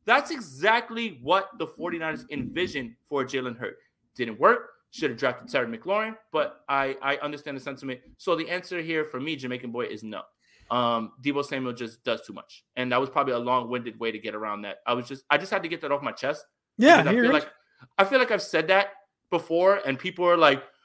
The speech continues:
Speaker 1: "This guy just said that Jalen Hurts is Chase Claypool." I didn't say that. You're not listening to what I'm saying. I'm saying how he's utilized is the same exact thing.
Speaker 2: Um, I don't think Jalen Hurts ever has,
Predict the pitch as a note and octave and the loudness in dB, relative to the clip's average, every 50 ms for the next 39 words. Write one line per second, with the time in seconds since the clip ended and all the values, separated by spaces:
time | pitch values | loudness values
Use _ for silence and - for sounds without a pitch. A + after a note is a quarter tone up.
0 | _ _ _ _ _ - _ - G4 F#4+ - - E4 C#4+ D4+ E4 - E4 C#4 C4 | _ _ _ _ _ -2 _ 6 6 6 6 6 8 10 10 10 10 8 2 -2
1 | - - - G4+ F#4+ E4+ C#4 - - F4 F#4 F#4+ F4 C#4 - A#3 D#4 F#4 F#4 E4+ | 0 0 2 2 2 2 0 0 0 2 4 4 4 6 8 8 8 8 6 4
2 | D4+ - - - F4+ F4+ - - E4+ F4+ G4 G4+ - - C#4+ A3 - - - - | 2 2 2 2 2 2 2 2 4 6 6 4 4 4 2 2 2 2 2 4
3 | F#3+ B3 C#4+ D4+ C4 - - - C4 C#4 C#4 G#3+ F3+ C#3 A#2+ - - G#3 - - | 4 4 4 2 -4 -8 -4 -2 -2 -2 0 0 0 0 0 -4 -8 -12 -14 -6
4 | - F#3 A#3 C4+ C4 F#3+ F#3+ A3+ C4 B3 - G#3+ F#3+ F3+ E3+ - F3 D#3+ E3 D#3+ | -4 0 2 2 0 2 2 0 0 0 -2 -4 -4 -4 -4 -4 -2 0 0 0
5 | C#3+ - - - G#3 G#3 F#3+ C#3 A2+ B2+ B2 - - - D3 D3+ D#3+ D#3+ - - | 0 -2 -6 -10 -10 -8 -8 -6 -4 -4 -4 -4 -4 -2 -2 -2 -2 -4 -8 -12
6 | - - - G#3+ A3+ A3+ G#3+ F3+ D#3 C#3+ C#3+ - - - G3+ F#3 F#3 F3+ F#3 F#3+ | -12 -6 -4 -2 0 0 0 0 -2 -6 -8 -10 -2 2 2 2 4 2 0 -4
7 | G3 E3+ C#3 C3 B2 B2 E3 G#3+ A3+ F3+ D3+ D3 B2+ A#2 A2 G#2 A#2 A2+ - - | -6 -8 -10 -14 -12 -6 -4 -4 -2 -2 0 0 0 0 -2 -4 -6 -10 -10 -10
8 | D3 C3+ C3+ C3 - D3 C3 B2 B2 A#2+ - A2+ A2 - _ - - _ _ _ | -8 -8 -10 -10 -10 -10 -8 -8 -8 -8 -8 -10 -10 -10 _ -20 -20 _ _ _
9 | - - - _ _ _ _ _ _ - D3+ D#3+ D#3+ D#3 D#3+ D3+ D#3 E3 E3+ E3 | -20 -20 -20 _ _ _ _ _ _ 6 8 10 10 10 10 10 10 10 8 8
10 | E3 E3 D#3 C#3+ D#3 D3+ D3+ D3 C#3+ C#3+ C#3 D3 C#3 C3 C#3 C3+ C3 C#3 C3 B2 | 6 4 4 6 8 8 8 6 4 2 2 2 2 2 2 2 2 0 0 2
11 | B2+ C3 C3 B2 | 4 4 4 4